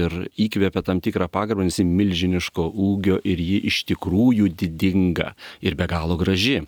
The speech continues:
nors tas grožis nuožmus, šaltas. O dėdė Andrius tai toks apgailėtinas ir komiškas, magiūkštis,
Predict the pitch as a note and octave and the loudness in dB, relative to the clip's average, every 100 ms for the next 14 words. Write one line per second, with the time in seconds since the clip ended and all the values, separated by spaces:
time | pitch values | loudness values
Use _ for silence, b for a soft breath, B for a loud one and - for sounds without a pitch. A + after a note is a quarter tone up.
0 | _ B B B B F2+ E2 - D#2+ D2+ | _ B B B B -6 -4 -4 -6 -2
1 | F#2+ F#2 E2+ - E2+ E2+ D2+ F#2 G2 - | 0 0 -2 0 0 0 0 0 0 -4
2 | - F2 F2 D#2 - - - B B B | -4 -2 -2 -6 -10 -16 -18 B B B
3 | B - E2 D#2+ D#2+ F#2+ - D#2+ E2 G2+ | B -4 -2 0 0 0 -2 -4 -2 0
4 | A#2 - - A2 B2 A#2+ - - - B2 | 0 -2 -2 -2 -2 -2 -6 -4 -4 -2
5 | B2 D#3 D3+ E3 A#2+ - F#2+ D2+ - - | 0 2 4 4 2 0 -6 -6 -8 -6
6 | F2+ E2 - A#2 B2+ C3 C#3+ C#3+ - E2+ | -6 -6 -2 0 0 0 -4 -4 -2 -2
7 | A2+ G2+ B2+ C#3 - D#3+ F3 | 0 0 0 0 0 0 0